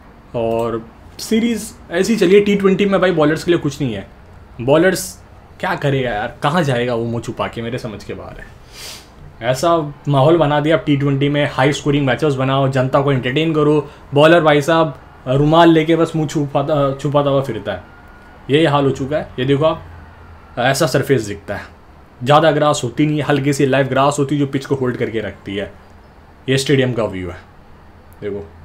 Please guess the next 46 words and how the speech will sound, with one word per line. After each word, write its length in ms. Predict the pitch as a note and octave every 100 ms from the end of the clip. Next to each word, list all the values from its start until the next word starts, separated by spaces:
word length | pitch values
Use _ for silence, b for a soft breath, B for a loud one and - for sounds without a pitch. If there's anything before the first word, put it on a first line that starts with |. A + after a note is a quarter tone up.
| - D3+
एकदम 300 | F3 G3+ G3
पुराने 400 | - E3+ F3+ F#3
ज़माने 300 | F3 F3 F3+
में 260 | F#3+ F#3
आपने 260 | E3 F3+ E3+
देखा 200 | D3 E3
होगा, 380 | E3 D#3+ D#3+ - B B -
अ, 100 | C3
gladiators 680 | C3+ C#3+ D3+ D#3 D3 D3+ D3+
movie 220 | C#3+ C#3+
वगैरह 380 | D3 C3+ C#3 C3+
के 80 | C3+
अंदर 320 | C3+ C3+ C3 - - -
जो 480 | A#2+ B2+ B2+ B2 A#2+ A#2+ - - -
ऐसे 260 | B2+ C3 D3 C3 - - -
पुराने 300 | C#3 C3+ C#3
ज़माने 320 | C#3 C3 C3+
में 340 | C3+ C3+ B2+ C3+
युद्ध 200 | D3 C#3
होता 240 | C3+ C3+
था 120 | C#3
ऐसे 180 | A#2+ C#3
beach 240 | B2+ A#2+
के 100 | -
अंदर, 280 | A#2+ A#2+ A2+ - - - A#2
ऐसा 180 | G#2+
कलाई 360 | A#2+ C3+ B2+ C#3+
होती 260 | C#3 C#3 C#3+
थी 100 | G3
ना, 100 | D#3+ - - - -
और 100 | A#2
ऐसा 220 | A#2+ C#3+
stadium 360 | - C3 B2 A#2
होता 220 | A2 A2+
था, 100 | A#2
ऐसे 160 | A#2
ऊपर 240 | A#2 - A2+
से 300 | B2 A#2 A2+ B B B2+
ring 240 | C3 C3+
बनी 180 | A#2+ A#2+
हुई 140 | B2
होती 240 | A2+ G#2 A#2
थी, 120 | C3
ऐसा 200 | C#3+ F3
stadium 420 | - C3 A2+ G#2+
है 140 | F#2+